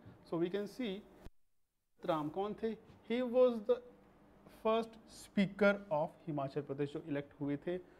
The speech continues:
So ये याद रख लीजिए। So एक नया आपको यहाँ से point मिल गया, एनरिच हो जाएगी आपकी knowledge। परमार मैंने आपको बता दिया, वाईएस परमार जो थे, डॉक्टर वाईएस परमार, he was the first chief minister कब बने? चौबीस मार्च नाइनटीन फिफ्टी, ट्वेंटी फ़ोर्थ मार्च नाइनटीन फिफ्टी टू।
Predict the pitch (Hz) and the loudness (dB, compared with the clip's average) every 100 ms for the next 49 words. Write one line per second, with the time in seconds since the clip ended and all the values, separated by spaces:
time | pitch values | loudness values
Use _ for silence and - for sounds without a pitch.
0 | - - 160 156 156 165 170 180 190 190 | -20 -2 2 4 6 4 4 -2 -4 -4
1 | 190 208 - - - 170 170 160 175 170 | -2 -2 -4 -4 -2 0 0 0 0 0
2 | 170 151 - 156 131 131 - 262 - 170 | -4 -4 -4 -4 -4 -6 -6 -6 -4 -2
3 | 165 170 160 160 180 180 160 151 160 - | -2 0 -2 -2 -4 -2 -2 -2 -4 -4
4 | 135 127 131 131 123 131 120 113 110 - | 0 0 0 -4 -6 -8 -6 -8 -12 -20
5 | - - - - 156 170 190 202 180 170 | -20 -20 -14 0 2 4 2 2 0 0
6 | 156 156 147 147 170 170 175 160 180 - | 0 -2 -2 0 0 0 2 2 0 -4
7 | 175 175 170 170 170 165 160 160 175 185 | -4 -4 -4 -6 -6 -6 -2 -2 -2 -6
8 | 185 202 - - - - 214 220 208 208 | -4 -4 -6 -20 -8 -2 2 6 6 6
9 | 214 - 240 240 226 233 226 - 226 220 | 4 6 6 4 -4 -4 -8 -8 -2 -2
10 | 196 220 220 180 170 180 160 170 - - | 0 -4 -4 -4 -4 -4 -4 -4 -6 -20
11 | - - - - 151 143 151 156 165 160 | -20 -20 -20 -6 -2 0 0 -4 -6 -8
12 | 147 156 160 170 - 254 269 247 277 - | -8 -6 -8 -8 -6 -6 -4 -6 -8 -4
13 | 170 160 160 160 170 165 143 | -2 -2 -4 -6 -4 -2 -2